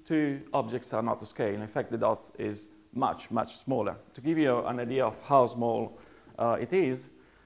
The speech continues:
uh, we can compare the five cent coins that everybody's familiar with,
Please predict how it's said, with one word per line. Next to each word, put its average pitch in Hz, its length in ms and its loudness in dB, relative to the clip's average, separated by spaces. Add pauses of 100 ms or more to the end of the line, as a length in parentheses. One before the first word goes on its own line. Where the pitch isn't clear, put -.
(180)
uh, 131 280 4
we 156 100 2
can 160 160 -4
compare 151 300 4
the 120 80 2
five 139 240 4
cent 127 260 -4
coins 117 380 0
that 110 180 -2 (140)
everybody's 107 480 -2
familiar 147 380 -2
with, 110 360 -4